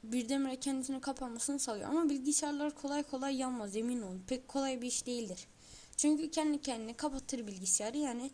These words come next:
eğer öyle bir durumla karşılaşırsanız bilgisayarınızın fanı falan full temizleyin her yerine. Emin olun performansı da arttırır. Neyse bir tane daha bulabilirsem. <laughs> La Silo, aklıma gelirse bir tane daha bulacağım.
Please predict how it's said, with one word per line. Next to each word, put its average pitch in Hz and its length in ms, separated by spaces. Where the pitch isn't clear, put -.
eğer 302 200
öyle 302 320
bir 233 80
durumla 262 320
karşılaşırsanız 254 960
bilgisayarınızın 262 720
fanı 247 300
falan 269 360
full 285 200
temizleyin 254 480
her 247 160
yerine. 220 360
Emin 302 240
olun 285 160
performansı 262 720
da 208 120
arttırır. 220 760
Neyse 277 260
bir 262 80
tane 254 280
daha 240 200
bulabilirsem. 240 760
<laughs> - 20
La 220 180
Silo, 320 600
aklıma 269 340
gelirse 254 400
bir 240 40
tane 247 280
daha 226 160
bulacağım. 196 360